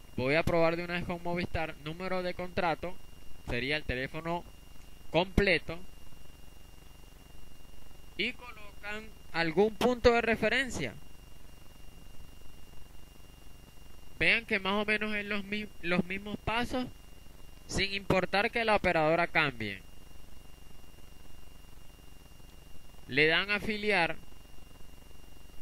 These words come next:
Si tienen suerte y el sistema está bueno, les va a decir, "La afiliación ha sido exitosa". Retornan nuevamente.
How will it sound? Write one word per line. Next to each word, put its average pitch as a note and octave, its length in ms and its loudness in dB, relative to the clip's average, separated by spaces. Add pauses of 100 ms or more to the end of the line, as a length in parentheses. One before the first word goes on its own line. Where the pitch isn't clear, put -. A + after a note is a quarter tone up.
(420)
Si - 160 -2
tienen F#3+ 380 4
suerte G3+ 380 4
y G3 40 2
el F#3+ 100 0
sistema E3+ 400 0
está F#3+ 200 -2
bueno, F#3 340 2 (280)
les C#3+ 200 0
va C#3+ 80 4
a D#3 40 6
decir, E3+ 300 2
"La D#3 120 2
afiliación C#3+ 480 -2
ha E3+ 60 -8
sido F3+ 280 -2
exitosa". F3+ 640 0 (720)
Retornan D#3+ 720 0
nuevamente. F#3+ 840 2